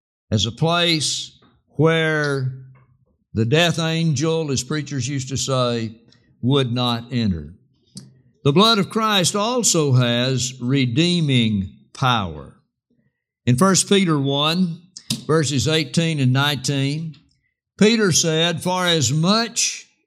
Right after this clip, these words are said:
as you know that you were not redeemed with corruptible things, such as silver and gold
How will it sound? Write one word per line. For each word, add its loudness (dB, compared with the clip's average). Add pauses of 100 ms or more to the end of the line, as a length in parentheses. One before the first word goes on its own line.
(640)
as 2
you 8
know 2
that -2
you 0
were 2
not 0
redeemed 2
with -6
corruptible -4
things, 0
such -2
as -2
silver -2
and 0
gold -2